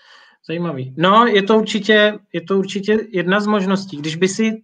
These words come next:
třeba jako měl dát radu, protože jedna z častých cest je třeba do nižší Bundesligy, eh, a já vím, že možná to nejde takhle generalizovat, jo, ale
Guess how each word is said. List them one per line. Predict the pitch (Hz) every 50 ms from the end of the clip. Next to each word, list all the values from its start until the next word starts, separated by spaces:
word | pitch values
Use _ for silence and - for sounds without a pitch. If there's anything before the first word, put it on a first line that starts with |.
| _ _
třeba | - - - 170 180 185 185
jako | 185 185 185 - 202 196 196 196 196 190 -
měl | 165 160 160 160 165 165 165 170 175
dát | 165 175 185 208 208 208
radu, | 196 180 175 160 147 127 127
protože | 131 160 139 147 156 156 170 175 175 175 170 _ _ - -
jedna | 160 156 165 165 180 196 196
z | 196 196
častých | - - 175 - - - 202 190 196 196
cest | - - 160 165 175 - - -
je | 170
třeba | 165 165 - 180 160 170
do | 170 170 180
nižší | 180 175 165 175 - - 202
Bundesligy, | 185 180 180 180 165 165 160 - - 156 143 127 131 131 127 135 - - _ _ _ _ _ _ _ _ _ -
eh, | 147 147 147 147 143 143 143 143 143 143 135 139 _ _ _ _ _ _ _ _ _ _ _ _ _ _ _ _ _
a | 175 175 175
já | 175
vím, | 180 175 170
že | 185 180
možná | 170 165 170 185 170 170
to | 175 180
nejde | 170 170 165 170
takhle | 165 170 165 170 175 165
generalizovat, | 165 160 165 180 180 180 165 151 139 139 135 131 123 127 131 -
jo, | 113 120 131 131 _ _ _ _ _ _
ale | - 147 151 160 160 160 160 160 160 160